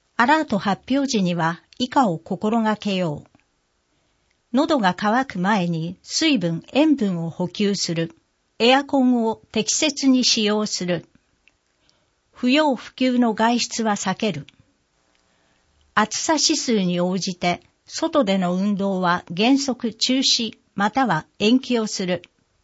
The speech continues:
二、事前に体を暑さに慣れさせよう。暑熱順化。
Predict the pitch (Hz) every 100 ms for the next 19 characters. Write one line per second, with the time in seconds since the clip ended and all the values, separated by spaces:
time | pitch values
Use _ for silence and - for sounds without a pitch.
0 | _ _ _ _ _ _ _ _ _ _
1 | _ _ _ _ _ - 220 233 - _
2 | _ _ _ _ _ - 175 202 202 285
3 | 277 269 254 240 247 285 269 262 - 277
4 | 285 - 208 170 165 175 202 240 220 220
5 | 202 170 139 - _ _ _ _ - 202
6 | 202 233 220 196 190 156 - 180